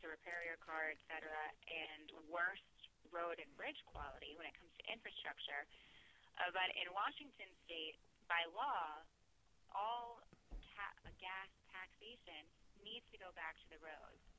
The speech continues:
And they're kind of asking, "Well, when's that gonna happen?" Or, "How's that happening?" You know,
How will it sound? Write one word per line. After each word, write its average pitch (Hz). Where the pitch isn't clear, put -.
And 170
they're 170
kind 214
of 196
asking, 180
"Well, 170
when's 185
that 226
gonna 214
happen?" -
Or, 165
"How's 269
that 170
happening?" 147
You 147
know, -